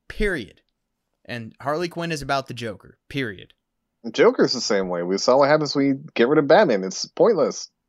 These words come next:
Speaker 1: Yes.
Speaker 2: Uh.
Speaker 1: Even the Joker knows it's pointless.
Speaker 2: Yeah, that's his whole point.
Speaker 1: <laughs> Literally, the Joker says that multiple times,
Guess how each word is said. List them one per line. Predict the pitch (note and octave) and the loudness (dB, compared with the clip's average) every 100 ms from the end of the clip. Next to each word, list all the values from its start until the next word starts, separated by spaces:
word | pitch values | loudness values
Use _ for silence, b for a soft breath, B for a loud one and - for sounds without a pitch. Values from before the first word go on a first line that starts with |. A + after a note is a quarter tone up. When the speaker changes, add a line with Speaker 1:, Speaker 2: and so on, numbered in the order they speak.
| _ | _
Speaker 1:
Yes. | E3 D#4 G#4+ G4 - - _ _ _ _ _ _ | -8 -6 -4 -4 -6 -10 _ _ _ _ _ _
Speaker 2:
Uh. | F#4 | 0
Speaker 1:
Even | A4+ | 2
the | A#4 | 2
Joker | - A#4+ A#4+ G4 | 4 4 4 2
knows | D4+ B3+ F3+ | 4 4 4
it's | E3+ - | -2 -2
pointless. | - G#3 F3 C#3+ F#2 - - - _ _ _ | 2 4 2 -6 -10 -10 -14 -16 _ _ _
Speaker 2:
Yeah, | C4+ A4+ A#4+ A4+ - - | 2 6 8 8 4 -4
that's | - - - | -10 -6 -2
his | - | 2
whole | E4+ | 2
point. | F#4+ - G4 | 4 4 4
Speaker 1:
<laughs> | - F5 F5+ A#4 D#5+ D#5+ B B B B B B | 0 -2 -4 -6 -12 -20 B B B B B B
Literally, | F#4+ G4+ A4 G#4+ G4+ | -4 0 0 0 -2
the | F4+ D4+ | -4 -6
Joker | D#4 D#4+ E4 D#4+ | -4 -4 -2 -4
says | D#4 - F4 F4 C4 G3+ | -4 -2 2 2 0 -4
that | G#3 G3 | -4 -2
multiple | G#3 C4+ G#4+ G#4+ G4 F#4 | 0 0 -2 -6 -8 -6
times, | C4+ E4+ C4 F#3 C#3 B2 - | -4 -4 -4 -6 -8 -10 -12